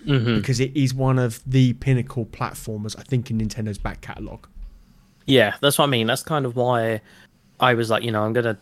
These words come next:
Speaker 1: do two birds, one stone." You know, Super Mario Bros. three is a game I know people could, I mean, technically you can speedrun anything, but to me, something like a platformer or something like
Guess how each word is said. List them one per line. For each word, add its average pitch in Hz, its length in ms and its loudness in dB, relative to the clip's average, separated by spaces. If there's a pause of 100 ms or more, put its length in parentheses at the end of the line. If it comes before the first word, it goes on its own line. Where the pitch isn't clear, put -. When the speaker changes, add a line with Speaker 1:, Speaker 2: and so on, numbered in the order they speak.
(100)
Speaker 1:
do 160 140 6
two 139 200 0
birds, 117 300 2
one 113 160 0
stone." 107 760 -6
You 123 100 -4
know, 101 380 -2 (720)
Super 147 260 2
Mario 127 180 6
Bros. 117 320 2
three 107 680 -2 (180)
is 127 120 2
a 123 40 0
game 143 260 2
I 135 60 6
know 123 180 2
people - 320 -6
could, - 180 -6 (140)
I 233 60 0
mean, 269 180 -2
technically - 380 -2
you - 80 -6
can - 100 -14
speedrun 113 420 -4
anything, 113 380 -6
but - 180 -4
to 127 100 -4
me, 117 380 2 (280)
something 120 340 -2
like 110 160 -2
a 104 60 -2
platformer 104 1000 0
or 101 520 2 (440)
something 120 340 0
like 107 260 -2